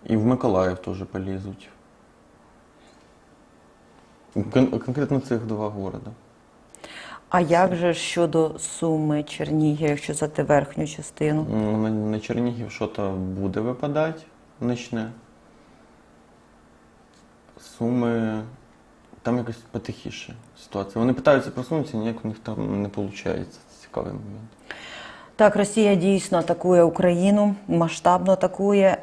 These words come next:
Speaker 2: І, а, є інформація, що Росія планує продовжити терор українських міст ройовими атаками дронів. Чи бачите ви таку загрозу і чи є можливість випускати по Україні в росіян більше як п'ятсот дронів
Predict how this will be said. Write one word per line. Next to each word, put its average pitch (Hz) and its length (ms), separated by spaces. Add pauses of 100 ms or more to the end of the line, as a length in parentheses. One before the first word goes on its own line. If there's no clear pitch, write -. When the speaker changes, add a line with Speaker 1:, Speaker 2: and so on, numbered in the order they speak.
Speaker 2:
І, 185 360 (380)
а, 165 640
є 214 100
інформація, 233 560
що 208 180
Росія 208 360
планує 202 320
продовжити 190 640
терор 170 420
українських 170 760
міст 185 560 (400)
ройовими 196 880
атаками 165 640
дронів. 156 760
Чи - 160
бачите 175 440
ви 165 100
таку 165 260
загрозу 175 600 (100)
і 175 100
чи - 200
є 170 220
можливість 160 760 (420)
випускати 175 560
по 165 140
Україні 165 580
в 151 40
росіян 165 560
більше 160 760
як 151 200
п'ятсот 143 460
дронів 175 480